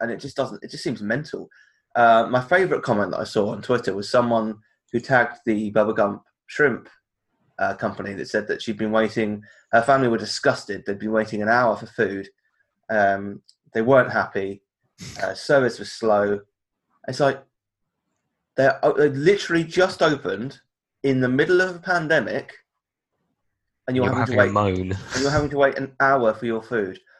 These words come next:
Speaker 1: Oh my goodness, Karen, I'm so sorry.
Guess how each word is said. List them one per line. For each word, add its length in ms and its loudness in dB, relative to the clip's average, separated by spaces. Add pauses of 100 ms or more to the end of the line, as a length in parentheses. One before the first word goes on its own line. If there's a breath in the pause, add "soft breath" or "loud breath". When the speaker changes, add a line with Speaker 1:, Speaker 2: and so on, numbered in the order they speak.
(180 soft breath)
Speaker 1:
Oh 200 4
my 160 -4
goodness, 400 -4
Karen, 480 0
I'm 120 -6
so 300 2
sorry. 440 -2